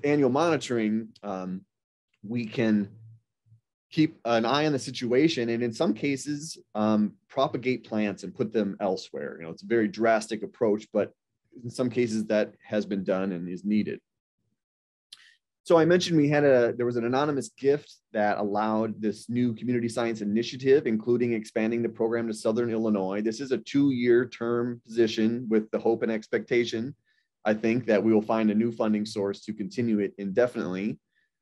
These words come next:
Um, but also this, um, donation was used to make the video, which I mentioned is on our website, and to produce a mobile app and online training and update to the website.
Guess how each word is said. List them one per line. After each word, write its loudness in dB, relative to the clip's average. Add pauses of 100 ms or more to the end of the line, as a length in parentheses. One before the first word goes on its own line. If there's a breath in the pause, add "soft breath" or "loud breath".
(100)
Um, 4
but 4
also 4
this, 0
um, 2 (180)
donation 2
was -2
used -4
to -8
make -2
the 4
video, 4
which -4
I 0
mentioned -6
is -4
on 0
our 2
website, 2 (460)
and -2
to 0
produce 2
a 2
mobile 4
app -2 (560)
and 0
online 2
training -2
and 0
update -2
to -8
the -2
website. -2